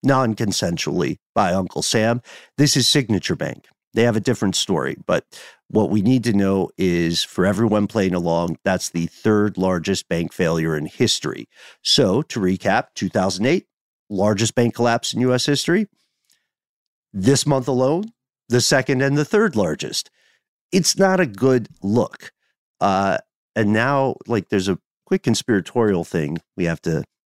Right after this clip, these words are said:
we have to sew this up with, which is the following. Did you guys know that on March twelfth,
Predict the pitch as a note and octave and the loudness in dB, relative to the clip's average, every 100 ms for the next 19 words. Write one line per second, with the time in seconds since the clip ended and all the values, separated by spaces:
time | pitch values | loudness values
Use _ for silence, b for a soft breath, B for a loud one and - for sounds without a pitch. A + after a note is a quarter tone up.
0 | _ _ _ _ _ - F#2 F2+ - - | _ _ _ _ _ -4 -2 -2 -2 0
1 | G2+ F#2 - A2 - F#2 F2+ - _ - | 0 0 0 -2 0 -2 -2 -8 _ -12
2 | - F#2+ F2 F2+ - B2+ D3 E2 B1 D#2+ | -6 -2 -2 -2 0 0 0 -2 -6 -10
3 | _ _ _ _ _ _ _ _ _ - | _ _ _ _ _ _ _ _ _ -2
4 | A#2+ C3 B2+ A2 G#2 A2 D3 A#2+ F#2+ F#2 | 2 2 2 0 0 2 2 0 0 0
5 | G#2 G#2 - - F#2+ A2 D#3+ | 0 -2 -6 -2 0 0 -2